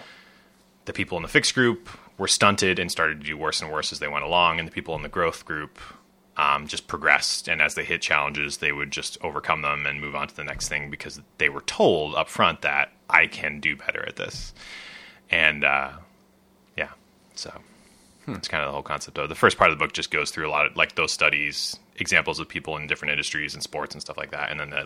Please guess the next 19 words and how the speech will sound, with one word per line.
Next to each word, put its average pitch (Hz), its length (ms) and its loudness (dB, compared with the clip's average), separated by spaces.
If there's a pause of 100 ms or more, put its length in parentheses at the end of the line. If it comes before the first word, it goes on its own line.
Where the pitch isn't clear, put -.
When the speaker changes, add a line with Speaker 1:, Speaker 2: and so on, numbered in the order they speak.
Speaker 1:
last 71 220 -4
part 73 120 -4
of 71 60 -6
the 71 60 -14
book 71 200 -8
is 71 100 -14
about 71 380 -6 (680)
how 85 120 0
you 82 140 -2
can 73 280 -6
impact 80 380 -2
it 80 60 -4
in 73 80 -6
your 98 100 0
life, 175 280 4
how 90 100 4
you 82 120 4
can, 80 180 -6
uh, 78 80 -4